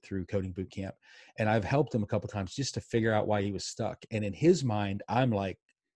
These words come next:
the guru, right? Like, "Oh man, you got me past this. You must know everything." It's like, the more compliments, instead of me just taking the compliments and the appreciation, I feel like,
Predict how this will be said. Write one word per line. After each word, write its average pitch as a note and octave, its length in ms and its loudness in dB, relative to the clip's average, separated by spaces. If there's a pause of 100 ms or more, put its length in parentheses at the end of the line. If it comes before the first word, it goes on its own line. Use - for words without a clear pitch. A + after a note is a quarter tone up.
(140)
the A2 120 -2
guru, F#2 520 0
right? F2+ 240 -4
Like, - 140 -8 (120)
"Oh C#3+ 200 -2
man, A#2+ 260 -2
you B2 80 -4
got A#2+ 160 4
me A2+ 80 -4
past A#2+ 280 0
this. - 140 -10
You B2 80 2
must A2+ 220 -2
know G2 120 -4
everything." A2+ 420 0
It's F2+ 140 -8
like, G2 160 -4 (1120)
the A#2 140 0
more B2 200 6
compliments, B2 560 2
instead G#2 180 -4
of - 20 -2
me G#2+ 80 0
just - 180 -8
taking A2 320 0
the F#2 80 -4
compliments G#2 640 -4
and F#2 60 -4
the F2+ 40 -4
appreciation, G2 680 -4
I F#2 100 -6
feel - 260 -10
like, - 140 -10